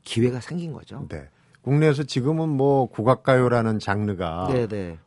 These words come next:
Speaker 2: 생겨나서 뭐 이 국악인들도 그렇고 대중가수들도
Speaker 1: 네.
Speaker 2: 하고 그러지만 그때는 사실 국악가요라는 개념이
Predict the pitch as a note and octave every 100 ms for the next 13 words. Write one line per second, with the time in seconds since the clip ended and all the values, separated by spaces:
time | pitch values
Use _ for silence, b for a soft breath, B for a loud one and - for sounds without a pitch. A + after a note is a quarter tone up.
0 | _ - B2+ A#2+ A#2 A2 G2 - G#2+ G#2
1 | F#2 F#2 F#2 F#2 F2 F2+ F2+ F2 E2+ _
2 | - _ b b - F#2 G#2 G2 F#2 F#2
3 | E2 E2 D#2+ D#2 - G2+ F#2 F2+ F2+ F2
4 | - F2 D2+ F#2+ G#2 F#2+ F#2+ G2+ - B2
5 | B2+ A#2 B2+ - G#2+ A2+ G2+ G2 G2 F#2
6 | A#2 - b b b - F#2+ F#2+ G2 A#2